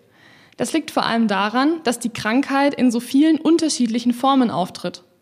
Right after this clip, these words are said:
Zu den Fehldiagnosen zählen hier zum Beispiel Entzündungen der Eierstöcke, P M S,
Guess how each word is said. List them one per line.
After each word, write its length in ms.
Zu 140
den 160
Fehldiagnosen 1000
zählen 320
hier 160
zum 160
Beispiel 400
Entzündungen 600
der 120
Eierstöcke, 720
P 140
M 160
S, 380